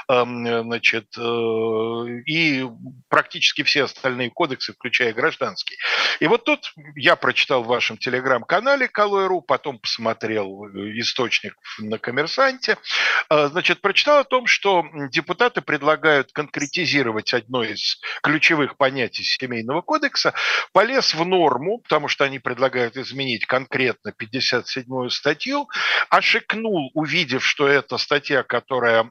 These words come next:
э, уточняет право ребенка. Это, э, глава, касающаяся, значит, э,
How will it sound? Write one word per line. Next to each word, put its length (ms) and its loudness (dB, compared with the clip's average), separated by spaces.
э, 280 0
уточняет 840 -2
право 280 2
ребенка. 720 -4
Это, 220 4
э, 200 -2
глава, 480 4
касающаяся, 960 0
значит, 460 -4
э, 40 -6